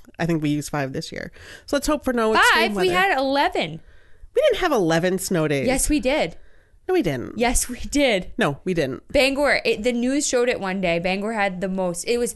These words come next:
Speaker 2: because we had four because of the power outage, outages. There were four by our
Speaker 1: We're gonna,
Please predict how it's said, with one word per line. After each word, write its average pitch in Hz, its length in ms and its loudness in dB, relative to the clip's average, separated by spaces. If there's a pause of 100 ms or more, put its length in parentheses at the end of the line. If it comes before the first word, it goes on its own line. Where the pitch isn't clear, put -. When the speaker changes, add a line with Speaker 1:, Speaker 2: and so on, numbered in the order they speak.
(160)
Speaker 2:
because 247 200 0
we 262 60 2
had 247 100 -2
four 254 580 0
because 226 220 -2
of 208 60 -2
the - 60 -4
power 175 360 -2
outage, 143 420 -8 (120)
outages. 165 520 -2 (840)
There 269 200 2
were 294 80 -2
four 370 260 2
by 214 200 2
our 208 120 0 (220)
Speaker 1:
We're 220 120 4
gonna, 262 260 2